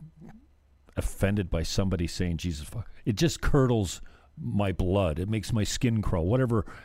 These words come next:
analogy you want to put to it, I don't like hearing it. It makes me,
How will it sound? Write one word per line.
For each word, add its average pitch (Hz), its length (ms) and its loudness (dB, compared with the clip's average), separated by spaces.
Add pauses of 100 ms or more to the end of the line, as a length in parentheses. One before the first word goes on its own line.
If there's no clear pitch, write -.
(180)
analogy 101 580 2
you 101 140 4
want 101 240 2
to 87 40 0
put - 280 2
to 127 160 4
it, 131 120 2 (100)
I 123 180 2
don't 135 280 2
like 110 520 0 (480)
hearing 123 580 2
it. 69 340 -8 (360)
It 104 180 2
makes 120 400 0
me, 101 320 2